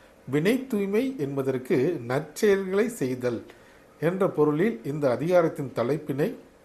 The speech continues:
வான் புகழ் கொண்ட வள்ளுவர் நமக்காக அழகாக வடிவமைத்து தந்துள்ளார். இப்பொழுது நாம்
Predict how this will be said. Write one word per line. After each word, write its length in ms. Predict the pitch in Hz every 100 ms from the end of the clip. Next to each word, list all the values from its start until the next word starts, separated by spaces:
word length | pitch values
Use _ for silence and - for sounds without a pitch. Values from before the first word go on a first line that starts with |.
| - 110
வான் 400 | 107 127 170 -
புகழ் 360 | 135 123 196 -
கொண்ட 400 | 143 131 123 117 - 117
வள்ளுவர் 560 | 101 123 151 123 117 196 - - - - 107
நமக்காக 720 | 107 127 - 143 143 175 240 -
அழகாக 580 | 104 107 120 147 135 180
வடிவமைத்து 680 | 151 113 120 120 113 143 -
தந்துள்ளார். 480 | 104 98 95 95 - - - - - - - -
இப்பொழுது 340 | 160 233 214
நாம் 280 | 185 160 233